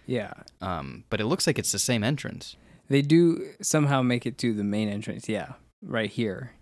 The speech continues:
Speaker 1: in this part right here, right? In the cent-, in the central hub of this
Speaker 2: Oh,
Speaker 1: courtroom.
Speaker 2: yeah. No, I'm just talking about in real life. I'm just
Speaker 1: Yeah.
Speaker 2: saying, I think, I think it's, maybe I'm just looking at a different angle of this picture.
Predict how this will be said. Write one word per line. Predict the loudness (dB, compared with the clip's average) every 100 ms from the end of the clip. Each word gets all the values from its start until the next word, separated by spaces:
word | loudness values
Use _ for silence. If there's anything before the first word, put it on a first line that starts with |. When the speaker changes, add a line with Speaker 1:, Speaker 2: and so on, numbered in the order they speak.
| -6
Speaker 1:
in | -2
this | -2 -2
part | -6 -6
right | -8
here, | -8 -8 -6 -8
right? | -6 -4 -4 -4
In | -4
the | -4
cent-, | -4 -4 -6 -6
in | -2 0
the | 0
central | 0 2 0
hub | 0 2 0
of | -2
this | -4 -6 -2
Speaker 2:
Oh, |
Speaker 1:
courtroom. | 2 6 8
Speaker 2:
yeah. | 8
No, | 8 8
I'm | 8
just | 4 2
talking | 0
about | 0 0
in |
real | -2 -2
life. | -2 -4 -6
I'm | -4
just | -4 -6 -8 -12 -20 -20 -20 -12
Speaker 1:
Yeah. | -4 -2 -4 -10 -12
Speaker 2:
saying, | -4 -2 0
I | -2
think, | -2 -4
I | -2
think | -2 -2
it's, | -2 -6 -4
maybe | 0 2 0
I'm | -2
just | -4
looking | -6 -4
at | -4 -4
a |
different | -6 -8 -8 -10
angle | -8 -6 -6
of |
this | -6 -6
picture. | -4 -6 -6